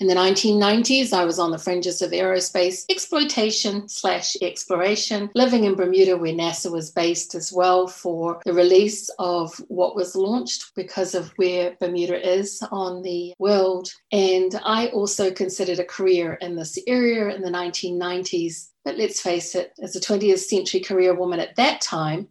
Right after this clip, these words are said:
I knew the career path could be limited. So let's consider more about eyes in the sky. Well, today I'm joined by a multi-talented, multi-passionate, a team full of many people with super genius, and I'm sure more than one.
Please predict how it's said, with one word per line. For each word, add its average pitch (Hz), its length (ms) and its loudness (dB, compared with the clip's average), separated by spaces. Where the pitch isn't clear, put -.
I 180 100 -2
knew 185 220 6
the 180 80 -2
career 175 400 0
path 170 420 -4
could 160 180 -10
be 165 240 -4
limited. 165 640 -8
So 185 200 -2
let's 285 280 2
consider 202 460 0
more 185 260 0
about 180 340 -2
eyes 220 500 0
in 208 120 0
the 190 80 -2
sky. 180 720 -4
Well, 214 120 -4
today 247 520 2
I'm 196 240 -2
joined 190 400 -2
by 180 120 -6
a 175 100 -6
multi-talented, 175 1040 -6
multi-passionate, 190 960 -4
a 175 100 -6
team 185 520 4
full 185 280 2
of 160 200 -2
many 247 560 2
people 226 320 2
with 165 140 -6
super - 320 -2
genius, 196 720 0
and 180 100 -2
I'm 180 120 -2
sure 190 340 0
more 180 140 2
than 175 160 -4
one. 165 320 -2